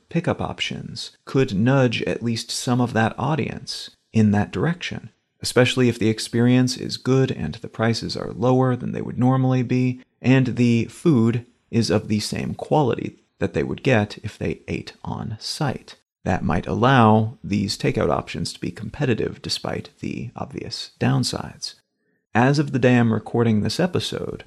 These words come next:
this space is in flux, because analysts and owners don't know whether the boom in food delivery that we've seen over the course of the pandemic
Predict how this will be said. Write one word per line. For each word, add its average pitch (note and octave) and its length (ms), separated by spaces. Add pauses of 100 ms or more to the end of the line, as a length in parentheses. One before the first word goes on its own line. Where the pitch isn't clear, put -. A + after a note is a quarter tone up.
(260)
this G#2+ 320
space - 640
is G#2+ 320
in F#2 380
flux, - 800 (280)
because - 300
analysts C3 600
and G#2+ 260
owners C3 460
don't B2 300
know B2+ 300
whether A#2+ 480
the G2 100
boom B2+ 580 (300)
in G2+ 160
food G#2+ 420
delivery B2+ 720 (120)
that - 180
we've F2+ 180
seen B2+ 360
over G#2 200
the G#2 120
course G#2+ 320
of - 80
the - 80
pandemic F#2 800